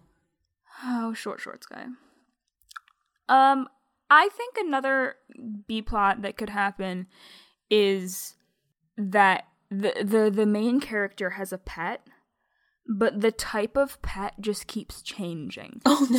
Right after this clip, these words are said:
Speaker 2: no.
Speaker 1: like, it's, it's a cat, it's a dog, it's a rabbit, it's a turtle, and, like, it's a bird,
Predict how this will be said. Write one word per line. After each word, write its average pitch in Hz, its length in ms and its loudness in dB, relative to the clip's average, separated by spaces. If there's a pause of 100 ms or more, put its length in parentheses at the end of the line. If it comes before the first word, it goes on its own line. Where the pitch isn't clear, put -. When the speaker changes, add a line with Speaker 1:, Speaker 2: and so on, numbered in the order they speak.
Speaker 2:
no. 240 40 2
Speaker 1:
like, 233 220 8
it's, - 220 -4 (100)
it's 247 160 6
a 269 80 2
cat, 208 460 4 (260)
it's 220 200 2
a 254 40 4
dog, 190 600 6 (180)
it's 220 220 2
a 262 80 6
rabbit, 247 500 4 (140)
it's 190 200 -6
a 233 60 2
turtle, 226 580 -2 (340)
and, 220 200 4
like, 214 320 4 (540)
it's - 160 0
a 247 40 8
bird, 214 720 8